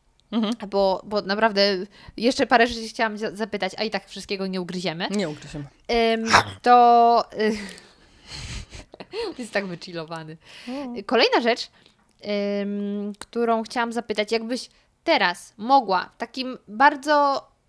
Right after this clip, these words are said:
Speaker 2: dużym skrócie, bo ja myślę, że dla wielu ta metoda, o której dzisiaj, y, słuchacze słyszą, widzą, jak rozmawiamy, jest zupełnym zaskoczeniem, takim
Speaker 1: Tak.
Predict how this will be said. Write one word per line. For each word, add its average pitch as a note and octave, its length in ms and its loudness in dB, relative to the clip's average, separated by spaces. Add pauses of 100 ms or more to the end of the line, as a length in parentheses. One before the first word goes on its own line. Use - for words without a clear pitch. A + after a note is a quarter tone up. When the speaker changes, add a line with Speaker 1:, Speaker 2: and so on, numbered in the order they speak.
Speaker 2:
dużym B3+ 300 -8
skrócie, C#4 320 -8
bo C4 80 -2
ja D4+ 80 4
myślę, D#4 200 -2
że C#4+ 100 -6
dla C#4+ 140 0
wielu D4 240 -2
ta C#4 140 -2
metoda, C4 460 -2
o A#3+ 80 -10
której B3 240 -4
dzisiaj, A3 680 -4 (540)
y, - 40 -14
słuchacze A3 480 -2
słyszą, G3+ 680 -4 (100)
widzą, F#3+ 440 -6 (400)
jak - 140 -14
rozmawiamy, G#3 540 -4 (280)
jest A#3 160 -2
zupełnym F#4+ 480 4
zaskoczeniem, G3 520 -2
takim C#4+ 340 -4
Speaker 1:
Tak. F3+ 160 2